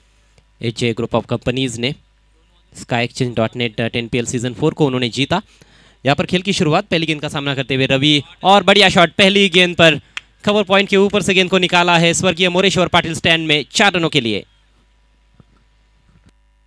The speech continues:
दो बजकर चौदह मिनट पर यह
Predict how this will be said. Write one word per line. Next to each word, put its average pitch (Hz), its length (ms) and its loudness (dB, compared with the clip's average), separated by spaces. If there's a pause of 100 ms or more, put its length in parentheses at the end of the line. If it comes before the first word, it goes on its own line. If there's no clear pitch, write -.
(1600)
दो 131 160 6
बजकर 135 280 0
चौदह 131 320 0
मिनट 131 260 -4
पर 131 160 -2
यह 123 160 -4